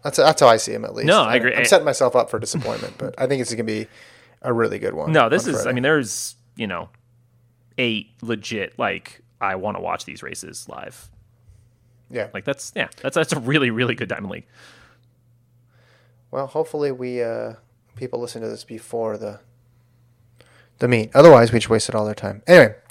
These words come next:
Speaker 1: all right. Email time? Should we go to email?
Speaker 2: Yeah, absolutely.
Speaker 1: Okay. House of Run at gmail dot com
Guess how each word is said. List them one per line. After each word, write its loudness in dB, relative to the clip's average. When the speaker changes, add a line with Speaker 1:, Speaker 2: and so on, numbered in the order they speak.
Speaker 1:
all 12
right. 4
Email 10
time? 8
Should -10
we 2
go 2
to 2
email? 2
Speaker 2:
Yeah, 0
absolutely. -8
Speaker 1:
Okay. -4
House 2
of 8
Run 10
at 4
gmail 6
dot 10
com 4